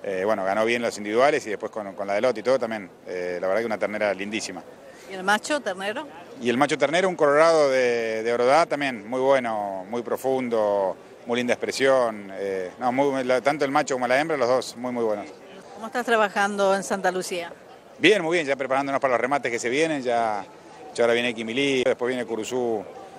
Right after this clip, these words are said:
Speaker 1: el doce, así que ya, ya estamos con, con todos los remates encima.
Speaker 2: ¿Todo listo?
Speaker 1: Todo listo, todo listo, falta la loteada nomás, pero bueno, ahora la semana que viene la, la voy a lotear.
Speaker 2: ¿Estamos mejor que el año pasado? Seguro.
Speaker 1: Sí, sí, están muy, están muy bien los toros, así que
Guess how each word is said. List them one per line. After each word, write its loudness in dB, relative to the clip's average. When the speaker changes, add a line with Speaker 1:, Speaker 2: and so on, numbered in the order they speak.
Speaker 1:
el 0
doce, 4
así -8
que -6
ya, 2
ya 0
estamos 0
con, -2
con -2
todos 4
los 6
remates 0
encima. -4
Speaker 2:
¿Todo 0
listo? 0
Speaker 1:
Todo 6
listo, 0
todo 2
listo, -2
falta 2
la 2
loteada 2
nomás, 0
pero 0
bueno, 2
ahora 0
la 0
semana -4
que -2
viene -2
la, 0
la -4
voy 2
a 2
lotear. -2
Speaker 2:
¿Estamos -6
mejor 0
que -2
el 0
año -2
pasado? -4
Seguro. -14
Speaker 1:
Sí, 4
sí, -2
están 2
muy, -4
están 0
muy 0
bien 0
los -2
toros, -4
así -10
que -4